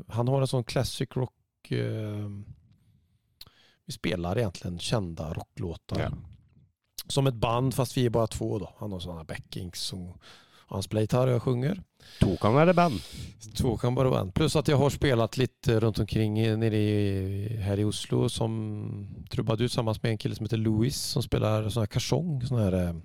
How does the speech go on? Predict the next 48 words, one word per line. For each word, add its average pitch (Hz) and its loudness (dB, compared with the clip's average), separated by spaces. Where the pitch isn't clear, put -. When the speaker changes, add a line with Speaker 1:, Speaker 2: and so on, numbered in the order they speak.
Speaker 2:
Mm, 151 0
hva 107 0
er 113 2
det 104 2
for 95 -2
noe? 78 -2
Speaker 1:
det - -16
er 127 -2
en 120 -2
sånn 113 -4
fyrkantig - -6
trumlåda 98 0
som 160 -6
man 156 -4
sitter 151 -10
og 131 -6
spiller 98 -4
på. - -10
Speaker 2:
Ok, 85 -4
ok. 120 -12
Speaker 1:
Han 113 -6
er 127 -2
ju 135 -2
trummis, 107 -4
men 127 -2
han, 120 -2
eh, 117 -4
n-, - -10
ibland 120 -2
när 135 -4
man 123 -2
spelar 113 -2
på 123 0
mindre 117 2
ställen 120 0
så 107 -2
har 104 0
man 110 0
inte 107 -4
med 104 2
sig 120 0
hela 131 0
trumsetet, 95 -2
utan - -4
då 98 -6
kör 104 -6
du 107 -4
bara, 101 -2